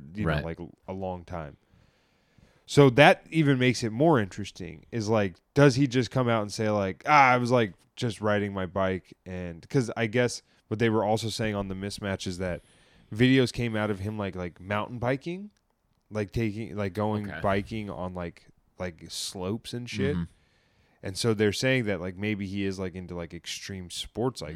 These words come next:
Speaker 1: this.
Speaker 2: Mm.
Speaker 1: Not necessarily that he was drunk or something like that. I think that's where everyone's brain immediately goes, is that he was, like, under the influence and h-, fell off his bike. But
Speaker 2: Okay.
Speaker 1: I was wondering, yeah, maybe if he's just, like, an extreme,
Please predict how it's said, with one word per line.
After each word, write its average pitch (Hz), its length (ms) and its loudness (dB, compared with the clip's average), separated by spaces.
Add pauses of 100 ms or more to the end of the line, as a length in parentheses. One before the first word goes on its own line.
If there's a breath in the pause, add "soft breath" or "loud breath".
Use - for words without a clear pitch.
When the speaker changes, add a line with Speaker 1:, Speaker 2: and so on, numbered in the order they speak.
Speaker 1:
this. 87 280 -4
Speaker 2:
Mm. - 20 -10 (640 loud breath)
Speaker 1:
Not 120 220 0
necessarily 107 600 0
that 95 140 -4
he 98 100 -6
was 90 300 -8
drunk 98 500 -4
or 95 120 -8
something 87 360 -12
like 80 220 -14
that. 78 360 -12 (440)
I 101 80 -6
think 113 160 -6
that's 104 220 -4
where 101 120 -4
everyone's 90 360 -8
brain 90 240 -8
immediately 92 540 -6
goes, 107 280 -4
is 90 120 -10
that 85 140 -10
he 90 120 -12
was, 80 120 -16
like, 78 240 -14
under 85 240 -14
the 71 140 -14
influence 92 540 -14
and 82 340 -18 (240)
h-, 90 140 -20 (140)
fell 92 260 -6
off 90 160 -8
his 92 100 -12
bike. 90 380 -8
But 92 140 -8
Speaker 2:
Okay. 76 120 -10 (560)
Speaker 1:
I 113 80 -4
was 131 100 -2
wondering, 104 300 0
yeah, 101 120 -2
maybe 95 340 -4
if 90 100 -10
he's 92 140 -10
just, 87 200 -8
like, 87 140 -4
an 82 100 -12
extreme, 82 560 -10